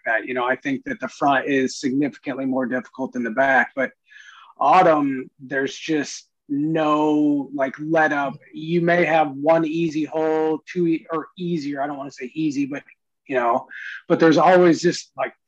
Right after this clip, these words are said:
two or three hole stretches that are extremely difficult. Then you get to the end, which are kind of my bugaboo. Sixteen and seventeen kind of seem to bite me a lot. So, uh, I just, I think that there's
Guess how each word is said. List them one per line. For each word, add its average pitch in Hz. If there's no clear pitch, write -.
two 190
or 180
three 170
hole 151
stretches 147
that 143
are 143
extremely 156
difficult. 139
Then 175
you 170
get 175
to 165
the 151
end, 175
which 165
are 151
kind 165
of 147
my 156
bugaboo. 143
Sixteen -
and 135
seventeen 143
kind 135
of 127
seem 139
to 127
bite 135
me 143
a 135
lot. 123
So, 139
uh, 147
I 131
just, 170
I 147
think 170
that 151
there's 139